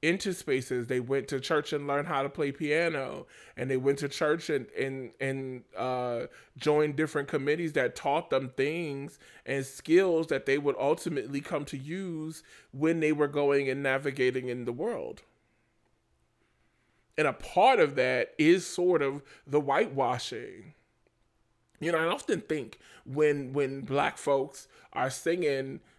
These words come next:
you know, "What could wash away my sins? Nothing but the blood of Jesus."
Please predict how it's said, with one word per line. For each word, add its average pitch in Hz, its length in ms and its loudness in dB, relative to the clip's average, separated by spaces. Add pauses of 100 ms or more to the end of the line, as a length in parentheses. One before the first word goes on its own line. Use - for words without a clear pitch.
you 147 180 0
know, 135 340 2
"What 131 340 4
could 156 160 2
wash 151 340 4
away 160 300 4
my 143 240 0
sins? 147 480 -4
Nothing 139 380 -2
but 127 160 -2
the 127 80 -4
blood 135 300 2
of 120 120 -2
Jesus." 143 880 0